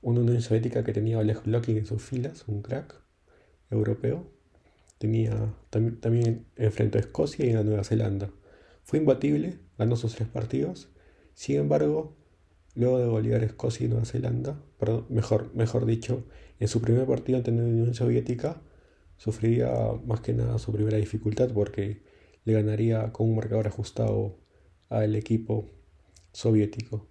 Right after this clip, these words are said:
Luego a Escocia y a Nueva Zelanda la golearía a los dos.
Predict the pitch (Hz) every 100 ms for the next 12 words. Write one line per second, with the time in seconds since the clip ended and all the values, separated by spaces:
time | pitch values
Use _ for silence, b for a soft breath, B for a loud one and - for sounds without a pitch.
0 | b b b 151 160 147 156 156 160 143
1 | 135 127 127 131 120 123 127 135 143 -
2 | - _ - 110 113 107 107 107 110 110
3 | - _ b b b b _ - 104 98
4 | 101 98 -